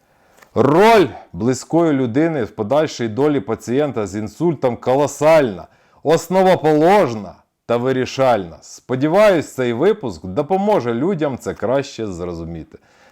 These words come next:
На цьому все. Ви дивилися проєкт «Як ми перемогли інсульт».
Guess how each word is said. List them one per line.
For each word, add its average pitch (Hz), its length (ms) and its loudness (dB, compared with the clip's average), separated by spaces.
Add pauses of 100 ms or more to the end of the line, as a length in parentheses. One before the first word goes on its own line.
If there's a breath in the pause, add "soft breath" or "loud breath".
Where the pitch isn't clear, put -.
(100)
На 139 360 2
цьому 120 380 -2
все. 104 480 -4 (400 soft breath)
Ви 127 140 2
дивилися 147 520 0
проєкт 127 520 0
«Як 107 180 -2
ми 113 180 -2
перемогли 95 580 -4
інсульт». 90 580 -8